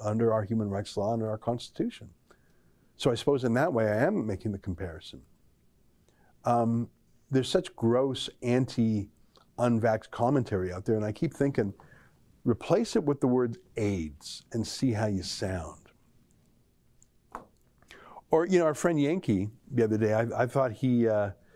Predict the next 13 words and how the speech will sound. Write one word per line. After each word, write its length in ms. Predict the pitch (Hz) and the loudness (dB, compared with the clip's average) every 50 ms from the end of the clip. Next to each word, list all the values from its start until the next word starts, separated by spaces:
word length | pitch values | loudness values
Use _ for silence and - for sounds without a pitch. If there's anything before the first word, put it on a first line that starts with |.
| - - - _ | -20 -20 -20 _
he 140 | _ - 120 | _ 0 2
had 140 | 120 127 117 | 2 2 2
a 60 | 107 | 0
tweet 440 | - - - 123 117 120 - - - _ _ _ _ _ _ _ _ _ _ | -2 -2 0 0 0 0 -2 -6 -16 _ _ _ _ _ _ _ _ _ _
that, 160 | - 113 104 - - _ _ _ _ _ _ _ _ _ _ _ _ _ _ - - _ _ _ _ _ _ _ _ _ | 0 0 0 -2 -4 _ _ _ _ _ _ _ _ _ _ _ _ _ _ -20 -20 _ _ _ _ _ _ _ _ _
that 260 | - 131 117 120 117 113 - - _ _ _ _ _ _ _ _ _ - | -2 2 2 2 2 0 -6 -20 _ _ _ _ _ _ _ _ _ -6
helped 340 | - - 156 147 143 - - | -2 0 0 0 0 0 0
remind 420 | 123 113 113 113 113 120 127 123 | 0 2 2 2 2 0 0 -2
people 340 | - - 113 101 - 101 92 | 0 -2 -2 -2 -2 -4 -4
how 260 | 87 110 110 107 104 | 0 2 2 2 2
outrageous 760 | 101 101 - 95 101 98 107 117 120 113 - 104 87 - - | 2 0 0 0 0 2 2 2 0 0 -2 -4 -4 -2 -2
it 80 | 98 90 | -2 -2
is, 380 | 90 87 87 82 87 - - | -2 -4 -6 -8 -10 -12 -18